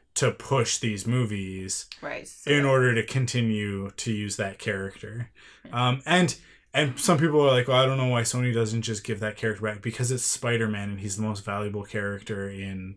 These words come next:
Speaker 1: the Marvel
Speaker 2: Yeah.
Speaker 1: stable, right? So they're gonna hold on to that character and his ancillary characters for as long as they can.
Speaker 2: So, the, but they just get residuals, right? Like, it's like they,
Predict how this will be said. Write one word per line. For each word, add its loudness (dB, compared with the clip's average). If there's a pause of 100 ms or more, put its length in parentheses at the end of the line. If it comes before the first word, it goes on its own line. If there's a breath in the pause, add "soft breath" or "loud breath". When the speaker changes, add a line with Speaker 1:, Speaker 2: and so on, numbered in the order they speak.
(460)
Speaker 1:
the -4
Marvel -6
Speaker 2:
Yeah. -20 (240)
Speaker 1:
stable, -4 (460 loud breath)
right? -2
So 4 (400 loud breath)
they're 6
gonna 6
hold 8
on 2
to 2
that 2
character 0
and 0
his 0
ancillary -2
characters -2
for -4
as -6
long -6
as -8
they -6
can. -4
Speaker 2:
So, 2
the, 0
but -2
they 4
just -4
get 0
residuals, -4
right? -2
Like, -4
it's -4
like -2
they, -2